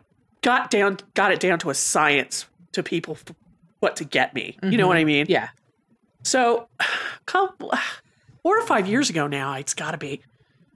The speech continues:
Speaker 1: Um, you know, I'm an Orson nut.
Speaker 2: Mm-hmm.
Speaker 1: So Barb Ness put up an Appaloosa, leopard Appaloosa Orson, and
Speaker 2: Yeah.
Speaker 1: those are hella rare. Like,
Speaker 2: Yeah.
Speaker 1: he's, there's lots of solid colors, lots of bays,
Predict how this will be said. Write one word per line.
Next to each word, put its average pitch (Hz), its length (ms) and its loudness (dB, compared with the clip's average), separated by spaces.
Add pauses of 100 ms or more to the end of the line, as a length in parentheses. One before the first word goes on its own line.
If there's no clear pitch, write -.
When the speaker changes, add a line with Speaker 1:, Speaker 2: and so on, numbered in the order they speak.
(200)
Speaker 1:
Um, 170 480 2
you 254 120 2
know, 233 220 4
I'm 220 140 4
an 220 80 4
Orson 165 400 0
nut. 135 300 2
Speaker 2:
Mm-hmm. 208 260 4
Speaker 1:
So 196 540 2
Barb 269 360 2
Ness 170 380 2
put - 340 -2
up 151 300 2 (840)
an 180 260 2
Appaloosa, 175 800 2 (440)
leopard 202 240 2
Appaloosa 170 440 0
Orson, - 520 -2
and 170 80 0
Speaker 2:
Yeah. - 60 0
Speaker 1:
those 196 200 2
are 180 220 0 (580)
hella 196 260 4
rare. 131 480 0 (120)
Like, 143 340 2
Speaker 2:
Yeah. 110 240 -2 (300)
Speaker 1:
he's, 220 180 2
there's 185 260 0
lots 202 300 2
of 190 80 -4
solid 170 380 2
colors, 160 400 2
lots 165 200 2
of 160 140 -6
bays, 151 600 2